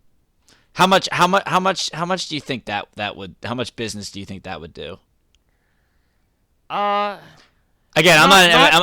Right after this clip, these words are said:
Speaker 1: I'm
Speaker 2: not
Speaker 1: not,
Speaker 2: any, not any more or less than him versus Mayweather. I, I think
Speaker 1: I think, I mean, I think it would do a lot less than, than that, but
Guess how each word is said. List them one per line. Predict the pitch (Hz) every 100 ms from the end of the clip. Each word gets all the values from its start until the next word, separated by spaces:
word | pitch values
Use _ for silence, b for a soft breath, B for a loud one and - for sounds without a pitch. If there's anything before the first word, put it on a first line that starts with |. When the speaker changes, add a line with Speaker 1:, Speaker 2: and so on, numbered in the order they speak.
| -
Speaker 1:
I'm | 277
Speaker 2:
not | 302
Speaker 1:
not, | 220 247
Speaker 2:
any, | 240 226 - _
not | 175 208 247
any | 254 247
more | 190 175 180
or | 160
less | 147 143 151
than | - 131
him | 123 143
versus | 120 120 127
Mayweather. | 113 123 131 165 208 202 _ _ _ _ 139
I, | 156 _
I | 156
think | 151 _ 214 247 - 143
Speaker 1:
I | 160
think, | 165
I | 151
mean, | 131
I |
think | 131 117
it |
would | 107
do | 98
a | 90
lot | 90 82
less | 101 95
than, | - 80 95
than | - 85
that, | 92 67 -
but | 95 -